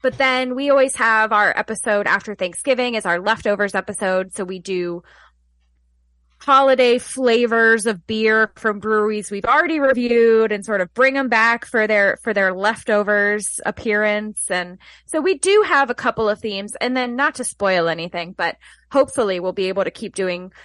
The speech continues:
Dorks on Corks, which is our April Fool's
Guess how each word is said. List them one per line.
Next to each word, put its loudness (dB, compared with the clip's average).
Dorks 2
on 2
Corks, 0
which -6
is -8
our 0
April -4
Fool's 0